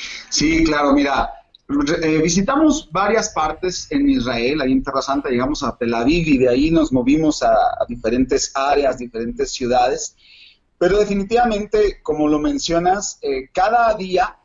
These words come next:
cada día del itinerario y cada ciudad tiene su, su, eh,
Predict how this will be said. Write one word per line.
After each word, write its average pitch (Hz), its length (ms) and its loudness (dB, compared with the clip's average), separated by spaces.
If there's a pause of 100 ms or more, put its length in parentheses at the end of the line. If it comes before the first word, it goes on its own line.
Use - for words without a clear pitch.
(120)
cada 156 240 0
día 175 140 2
del 180 140 -2
itinerario 156 680 0
y 131 120 -10
cada 156 300 0
ciudad 147 520 -2 (300)
tiene 170 580 0
su, 131 960 0
su, 127 640 2
eh, 117 320 2